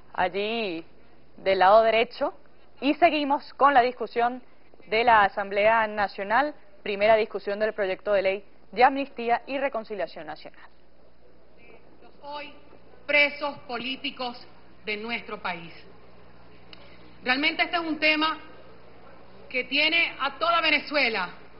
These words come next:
Speaker 2: pendiente, no solamente de la Asamblea Nacional, sino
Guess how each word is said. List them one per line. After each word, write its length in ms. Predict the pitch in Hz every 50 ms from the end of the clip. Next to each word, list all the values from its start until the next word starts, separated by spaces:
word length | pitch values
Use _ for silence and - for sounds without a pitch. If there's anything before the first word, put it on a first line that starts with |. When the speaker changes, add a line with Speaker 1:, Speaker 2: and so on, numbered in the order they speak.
| -
Speaker 2:
pendiente, 600 | - 214 208 202 233 262 262 262 247 - 269 254 - - - - - - -
no 100 | 240 269
solamente 540 | - - 339 330 320 311 320 320 302 - 262
de 100 | 247 240
la 80 | 233 220
Asamblea 340 | 226 226 208 202 208 208
Nacional, 480 | 214 220 208 - - 190 180 175 170 165 170 - - - - - - - - - - - - - - - - - - - - - - - - - - -
sino 440 | 233 226 226 240 254 277 294 -